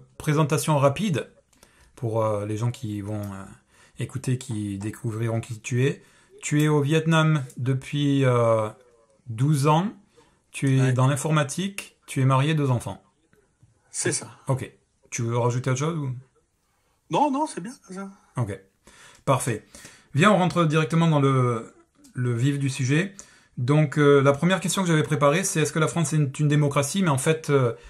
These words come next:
Speaker 1: j'ai relu ton, euh, ton commentaire, ton long commentaire argumenté, qui va être le cœur de la discussion. Et j'invite tous les, les gens à aller le, le lire parce qu'il est très intéressant. On n'est pas tout à fait d'accord, mais je sais pas si on est, euh, si en désaccord que ça. Mais en tout cas, il est vraiment très argumenté.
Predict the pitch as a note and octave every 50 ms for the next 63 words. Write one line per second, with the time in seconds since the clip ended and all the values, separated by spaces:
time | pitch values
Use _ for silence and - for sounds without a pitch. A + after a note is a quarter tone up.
0 | - _ - B2+ A2 B2 C3 B2+ D3 D3+ D3 D#3+ E3 D#3+ E3 - C#3+ C3 C3+ C3
1 | B2+ A#2 A2+ A2 G#2+ G#2 G#2 G2+ - - - - _ - - B2+ B2+ - C#3+ C#3+
2 | C#3+ C3+ C3+ D3+ D3+ D3+ C#3 - - A2 A2 A2+ C3 D3+ D#3+ E3 D#3 - D3 C#3+
3 | C#3 C3+ C3 C#3+ C#3+ C3+ B2+ B2 A#2+ B2+ C3 B2+ B2+ C3 C#3+ C#3+ C#3+ C3+ C3+ -
4 | - - - - _ - - A#2 A#2 B2+ B2+ B2+ - B2+ B2+ B2 - D3 C#3 C3+
5 | C3 B2+ A#2+ A#2 A2+ A2 A2+ B2 - - - C3 - - D#3 D#3 D#3 D3+ - -
6 | - - - - A#2+ A2 A2+ B2+ B2+ C3 B2+ C3 C3+ B2 A#2 - C3+ C3+ C3 B2+
7 | B2 B2 A#2+ A#2+ A2 B2+ C3 B2 A#2 B2 B2+ A#2+ A#2 A2 G#2+ A2 A#2+ A#2+ B2+ C#3
8 | C3 - - - A2 A2+ G#2+ G2+ - - - - - D3+ C#3 C#3+ B2+ C3 B2 A#2
9 | - D#3+ D3 C3 B2+ C#3+ D#3+ D3+ - - E3+ E3 D#3+ - D#3+ D#3 D#3 D#3 - F3+
10 | G3 G3 G3 - - - - _ _ - C3+ B2+ - - - D3+ C3 F3 F#3 -
11 | - D#3+ D3+ D3+ C#3+ C#3 C3+ B2+ B2 B2 B2 - _ _ _ _ _ _ _ _
12 | _ _ _ _ - - - - - F3 F3 F3+ E3+ D3+ C#3+ C#3+ C3 C#3+ C3 C#3
13 | C#3+ C3+ - C#3+ C3+ - D3 D#3+ - - - - - - - _ _ - B2+ A#2+
14 | A#2+ - - D#3 C#3+ C3 A#2 B2 C#3+ D3 D#3 D#3+ D#3 - - E3 D#3+ D#3 D3+ C#3
15 | C3 C#3 C#3 C3+ B2+ B2+ - C3 D3+ D#3 -